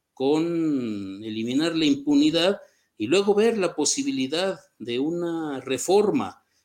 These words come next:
Era lo que yo, este, planteaba, Y en ese sentido, bueno, eh, yo lo que planteo es que no vi el apoyo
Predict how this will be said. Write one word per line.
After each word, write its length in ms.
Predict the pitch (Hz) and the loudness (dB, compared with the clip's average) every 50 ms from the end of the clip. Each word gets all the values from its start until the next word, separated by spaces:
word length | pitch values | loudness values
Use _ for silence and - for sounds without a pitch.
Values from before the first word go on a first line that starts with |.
| _ _ | _ _
Era 200 | - 170 180 175 | -2 0 2 2
lo 180 | 165 156 143 | 2 2 2
que 180 | - - 135 127 | 0 -2 -2 0
yo, 440 | 131 143 151 156 156 160 160 156 147 | 0 2 2 4 4 4 4 4 4
este, 400 | 147 139 - - - 120 104 101 | 2 0 -2 -2 -4 -4 -6 -6
planteaba, 840 | - - 123 120 120 117 - 156 156 151 151 151 165 180 190 - - _ _ _ _ _ _ | -4 -4 -4 -4 -4 -2 -2 0 0 0 0 0 -2 -4 -4 -8 -12 _ _ _ _ _ _
Y 220 | - 160 190 220 220 | -4 -2 0 2 4
en 100 | 175 160 | 4 4
ese 180 | 160 - 202 | 4 2 2
sentido, 1200 | 180 - 180 175 175 165 - 175 165 160 160 143 160 165 175 180 180 175 160 147 127 113 - - | 2 0 0 0 0 -2 -2 -2 0 0 0 0 2 2 2 2 2 2 0 0 0 -2 -6 -8
bueno, 640 | - 110 123 139 151 165 160 151 135 120 - - - _ _ _ _ _ _ _ | -6 -4 -2 0 0 0 0 0 -2 -2 -4 -8 -14 _ _ _ _ _ _ _
eh, 540 | - 110 107 107 107 107 101 101 101 98 98 104 | -10 -8 -6 -4 -4 -4 -4 -4 -4 -6 -4 -2
yo 100 | 123 139 | -2 0
lo 140 | 151 156 143 | 0 0 0
que 120 | - 127 | -2 -2
planteo 360 | 131 - 131 123 123 - 156 | 0 0 0 0 2 2 2
es 120 | 165 156 - | 2 2 2
que 140 | - 139 135 | 2 4 4
no 220 | 143 160 170 156 | 6 6 4 4
vi 380 | 170 190 214 214 214 - _ _ _ _ _ _ _ _ | 2 2 0 0 -2 -4 _ _ _ _ _ _ _ _
el 400 | - 113 117 113 117 117 117 117 | -10 -8 -8 -6 -4 -4 -2 -2
apoyo 880 | 120 120 - - 156 170 185 190 180 175 170 160 147 139 117 104 101 | -4 -4 -2 2 4 6 6 6 6 4 4 6 6 4 4 2 -2